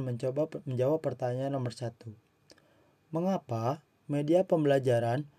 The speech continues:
perlu dilandasi teori behavioristik dan proses komunikasi dua arah? Saya akan mulai dari definisi dari media pembelajaran itu sendiri. Media pembelajaran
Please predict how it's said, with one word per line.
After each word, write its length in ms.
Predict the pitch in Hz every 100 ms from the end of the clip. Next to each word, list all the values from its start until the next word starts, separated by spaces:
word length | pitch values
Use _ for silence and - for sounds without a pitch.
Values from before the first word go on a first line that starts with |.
| _ _ _ _ _ _ _ -
perlu 240 | 151 190
dilandasi 640 | 170 147 127 123 117 160
teori 400 | 160 135 123 156
behavioristik 880 | 160 135 120 120 123 117 123 - 160
dan 240 | 139 127 113
proses 400 | 123 123 165 165
komunikasi 720 | - 120 113 117 127 - 127
dua 240 | 120 123
arah? 220 | 104 98 - _ - - _ _
Saya 320 | - 143 170
akan 240 | 180 151 139
mulai 400 | 123 123 147 151
dari 320 | 117 120 156 - _ _ _ -
definisi 480 | 131 127 139 147 165
dari 320 | 160 147 143
media 240 | 131 127
pembelajaran 640 | 120 123 120 117 117 117 120
itu 160 | 117
sendiri. 400 | 117 117 110 98 - _ _ - _ _ _ _ _ -
Media 320 | 156 151 151
pembelajaran 880 | 151 147 147 135 123 104 101 120